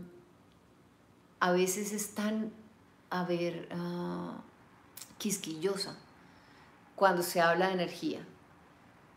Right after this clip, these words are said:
Mm, o dice que no existe, o que eso es un tema nueva era, o que eso es malo.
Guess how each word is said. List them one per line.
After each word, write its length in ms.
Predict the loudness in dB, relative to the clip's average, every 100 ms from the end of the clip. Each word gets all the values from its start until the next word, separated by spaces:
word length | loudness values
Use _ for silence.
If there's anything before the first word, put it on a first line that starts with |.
| -20 -12
Mm, 640 | -2 2 6 6 6 4 -2 0
o 120 | 2
dice 280 | 4 0 -2
que 120 | -2
no 60 |
existe, 800 | -2 -2 4 6 6 6 6 6 2
o 140 | 0
que 160 | 0 -4
eso 160 | -4
es 100 | -4
un 140 | -4 0
tema 300 | 0 2 0
nueva 360 | 0 0 2
era, 460 | 4 4 6 4 2
o 120 | -4 -8
que 100 | -10
eso 120 | -10
es 120 | 0
malo. 320 | 4 6 4